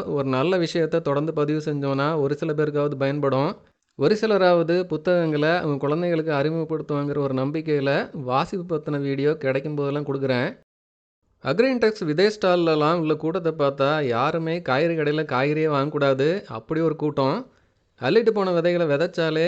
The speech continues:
ஒரு ரெண்டு குடும்பத்துக்கு காய்கறி வருஷம் ஃபுல்லா அறுவடை பண்ணலாம். ஆனா வாங்கிட்டு போறாங்க, விதைக்கிறாங்களா, செடி வளர்க்குறாங்களா, இல்ல ஒரு ஆர்வத்துல வாங்கிட்டு போய் பொட்டலம் போட்டு பரன்ல போட்டுறாங்களான்னு தெரியல. ஆரம்பிச்சா சந்தோஷம்தான்.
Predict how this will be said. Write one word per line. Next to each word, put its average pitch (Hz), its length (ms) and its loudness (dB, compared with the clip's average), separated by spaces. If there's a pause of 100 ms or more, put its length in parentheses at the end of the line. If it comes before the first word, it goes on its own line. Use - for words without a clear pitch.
(140)
ஒரு 156 120 -6
ரெண்டு 156 240 -2
குடும்பத்துக்கு 165 540 -4
காய்கறி 147 400 -2
வருஷம் 135 400 -2
ஃபுல்லா 160 240 -4
அறுவடை 147 240 0
பண்ணலாம். 139 480 -2 (480)
ஆனா 127 180 0
வாங்கிட்டு 208 360 2
போறாங்க, 180 340 2 (360)
விதைக்கிறாங்களா, 165 720 0
செடி 147 240 -2
வளர்க்குறாங்களா, 147 640 0 (200)
இல்ல 185 340 -4
ஒரு 180 160 2
ஆர்வத்துல 180 540 2
வாங்கிட்டு 165 320 -2
போய் 160 240 -2
பொட்டலம் 170 440 -4
போட்டு 160 200 -2
பரன்ல 147 380 -2
போட்டுறாங்களான்னு 147 680 -2
தெரியல. 143 280 0 (600)
ஆரம்பிச்சா 170 560 0
சந்தோஷம்தான். 147 720 -2